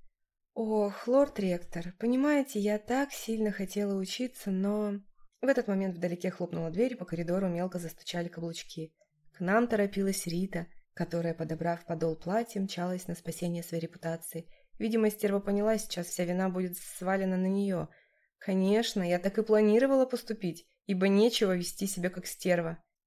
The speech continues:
«Эдвард, что вы здесь делаете?» Учитывая возраст, тётя подскочила к ректору, но ещё минут пять энергично дышала, чуть ли не с хрипом, стараясь прийти в норму. «Сам хотел бы задать вопрос. Вам всем. Что я здесь делаю?»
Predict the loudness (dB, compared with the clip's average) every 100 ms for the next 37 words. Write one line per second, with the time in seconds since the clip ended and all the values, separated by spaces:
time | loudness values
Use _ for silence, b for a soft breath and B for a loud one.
0 | _ _ 2 6 6 4 -2 -12 _ 2
1 | 4 4 2 0 2 4 4 0 -4 -14
2 | -16 _ -20 -20 -6 -6 -4 -4 -2 0
3 | 2 0 2 -2 0 -2 -2 -10 -6 -6
4 | -2 -2 2 0 2 -2 0 0 -2 -2
5 | -2 -2 -2 -2 0 0 -2 -2 -6 -4
6 | -4 -4 -2 0 0 B B B -8 -6
7 | -2 0 0 -4 -6 -6 -6 -12 -14 -20
8 | -16 -2 0 0 -2 -10 -6 -4 -4 -6
9 | -10 -12 -20 _ -8 8 8 8 4 4
10 | 4 4 4 4 6 4 2 -4 -6 -6
11 | -10 -10 -2 0 2 0 -4 -8 -10 -4
12 | 0 0 -2 -6 _ _ -8 -6 2 6
13 | 6 6 4 0 -2 0 0 0 -2 -6